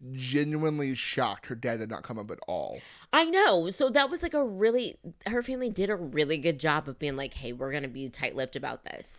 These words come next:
Speaker 2: Like, we're
Speaker 1: But it
Speaker 2: not
Speaker 1: was just
Speaker 2: gonna"
Speaker 1: her, it was just her sister, so.
Speaker 2: Mm-hmm.
Speaker 1: 'Cause her mom and stepdad didn't know.
Speaker 2: Yeah.
Speaker 1: So her sisters played it cool, and the producers, to their credit, the only credit I will give them all season, because they've been
Speaker 2: Mm-hmm.
Speaker 1: bad, bad people,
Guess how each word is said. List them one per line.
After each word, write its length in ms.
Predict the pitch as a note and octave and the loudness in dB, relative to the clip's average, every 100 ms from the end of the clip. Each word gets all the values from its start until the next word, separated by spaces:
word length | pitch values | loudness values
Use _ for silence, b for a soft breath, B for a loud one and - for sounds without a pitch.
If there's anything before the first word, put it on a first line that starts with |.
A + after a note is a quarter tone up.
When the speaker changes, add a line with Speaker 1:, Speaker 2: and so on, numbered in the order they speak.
| - | -4
Speaker 2:
Like, 160 | D3 D3 | -4 2
we're 200 | G3+ G3 | 6 6
Speaker 1:
But 0 | |
it 20 | F3 | 6
Speaker 2:
not 60 | |
Speaker 1:
was 100 | F#3 D#3+ | 4 4
just 200 | A#3+ A#3+ | 4 4
Speaker 2:
gonna" 200 | D#3+ C#3 | 2 2
Speaker 1:
her, 120 | F#3+ | 0
it 60 | |
was 120 | F3 D#3+ | 2 2
just 160 | F#3+ | 2
her 80 | D3 | 2
sister, 380 | - G3 - A2 | 0 -2 -2 -6
so. 140 | - | -4
Speaker 2:
Mm-hmm. 500 | D#3+ D3+ D3 C#3 D3 D3+ | -4 -2 -4 -6 -8 -4
Speaker 1:
'Cause 140 | D#3 | 0
her 100 | E3+ | 2
mom 200 | E3 F3+ | 4 2
and 100 | D#3 | 2
stepdad 300 | G#3 F#3 C#3+ | 2 4 2
didn't 200 | C#3 A#2 | 2 0
know. 300 | C3 C#3+ E3+ _ _ | -4 -6 -12 _ _
Speaker 2:
Yeah. 320 | D3 C#3 B2+ B2+ C#3 _ _ _ _ - | -4 -4 -4 -10 -16 _ _ _ _ -14
Speaker 1:
So 340 | - F3 D#3 | 2 6 6
her 200 | C#3 F3 | 6 0
sisters 480 | E3 G3 G3 G#3+ F#3+ | -2 -4 -4 -4 -4
played 300 | - E3+ E3+ D3+ | -2 0 0 -2
it 20 | |
cool, 480 | - D3+ C#3+ C3+ - | 0 2 4 4 0
and 140 | C#3 C#3+ | -4 -2
the 40 | |
producers, 520 | C3 C#3+ D#3 D#3+ E3+ D#3 | -4 2 2 4 0 0
to 120 | D3+ | 0
their 180 | D3+ E3 | 2 2
credit, 440 | - C3+ A#2 F#2+ - _ _ _ _ _ _ _ _ | 2 2 2 -2 -8 _ _ _ _ _ _ _ _
the 220 | C3 C#3 | -8 0
only 240 | C3+ E3 E3+ | 4 4 2
credit 240 | F#3+ F3 | 4 6
I 60 | D#3 | 6
will 100 | C#3+ | 4
give 180 | D3 C3 | 2 0
them 140 | B2+ | 0
all 160 | B2 B2+ | -2 0
season, 300 | D3 A#2 A2+ | -2 -2 -4
because 140 | A#2+ | -2
they've 140 | B2 | 0
been 200 | A#2 E3 | 0 -2
Speaker 2:
Mm-hmm. 120 | D#3 C#3+ | -2 4
Speaker 1:
bad, 380 | A#2 B2+ B2 | 6 6 4
bad 280 | A#2 A#2 B2 | 0 0 0
people, 460 | - A#2 G2 D#2 | -2 -4 -2 -4